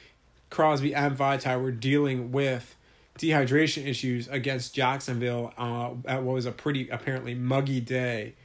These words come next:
down in Florida. So I don't know what the Lions do here on the offensive line, but they need to figure it out and they need to commit to it.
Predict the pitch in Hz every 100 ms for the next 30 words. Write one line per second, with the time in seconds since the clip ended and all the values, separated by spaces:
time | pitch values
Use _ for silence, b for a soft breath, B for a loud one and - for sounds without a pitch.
0 | b b b b b b _ - 151 135
1 | 127 127 - 160 147 143 123 - - 170
2 | 214 160 131 123 b b b b - -
3 | - 240 311 214 214 165 139 170 165 180
4 | 165 170 165 143 123 123 156 143 175 170
5 | 139 143 147 135 139 143 135 123 135 139
6 | 135 131 156 175 226 214 196 180 151 139
7 | 135 135 131 120 135 127 - 135 156 160
8 | - 123 123 120